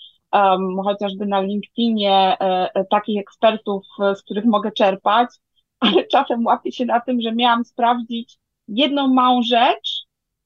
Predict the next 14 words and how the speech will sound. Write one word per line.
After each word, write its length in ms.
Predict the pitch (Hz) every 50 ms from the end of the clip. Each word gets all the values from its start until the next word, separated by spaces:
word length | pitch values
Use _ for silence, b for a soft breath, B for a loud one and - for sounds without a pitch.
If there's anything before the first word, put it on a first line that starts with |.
| _ _ _ -
ups, 360 | 294 349 339 - - - -
minęło 340 | 285 277 254 254 254 269 269
pięć 300 | - 311 302 294 277 -
godzin, 600 | - 359 320 247 180 165 170 165 160 160 170 208 - _ _ -
więc 280 | 208 233 247 240 262 339 B B B B B -
to 120 | - 262
jest 180 | 277 277 277 -
taki 280 | - 320 - - - -
pożeracz 600 | - 269 233 254 285 302 269 247 - - - -
czasu, 720 | - 392 381 320 269 - - 208 196 190 208 294 440 508 _ _ _ _ _ _ _ _ _ _ _ _ _ _ _ -
to, 200 | 254 220 214 220 -
to, 100 | 294 330
to 140 | - 269 -
poszukiwanie, 1080 | - 262 247 - - 233 - - 240 233 254 262 269 254 247 226 220 220 208 214